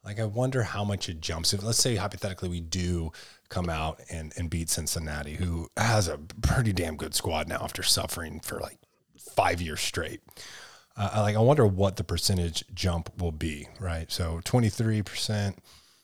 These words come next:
mm, Cincinnati is only thirty percent, so that's something to keep an eye on. But, yeah, we'll, we'll track this throughout the end of the season. Uh, <laughs> oh, man.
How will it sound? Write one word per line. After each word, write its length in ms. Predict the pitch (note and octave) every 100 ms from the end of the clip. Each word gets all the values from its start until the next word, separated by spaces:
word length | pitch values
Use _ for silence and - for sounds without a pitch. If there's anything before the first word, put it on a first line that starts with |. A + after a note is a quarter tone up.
| _ C3
mm, 720 | B2+ B2+ B2 B2 A#2+ A2+ A2+
Cincinnati 500 | - A2+ - G#2+ G2
is 80 | F#2
only 200 | F#2 E2+
thirty 260 | E2 D#2
percent, 380 | D2+ - E2 D#2+
so 200 | F#2+ E2+ - - C#3+ -
that's 180 | A2+ A2 - _
something 220 | - C#3+
to 60 | -
keep 140 | A#2+
an 80 | G#2+
eye 60 | G#2
on. 120 | G#2
But, 80 | A#2+
yeah, 160 | G2+
we'll, 180 | G#2 D3
we'll 140 | E3
track 340 | F3+ C3 B2 -
this 240 | C3 -
throughout 220 | C3 A#2
the 40 | G#2+
end 100 | A#2
of 60 | G#2+
the 60 |
season. 540 | - B2 A#2+ B2+ B2 A#2 - - - - -
Uh, 540 | G#2+ G#2+ F#2 - - -
<laughs> 40 |
oh, 180 | C#3+ F2
man. 600 | F2 F#2 G#2 F2 F2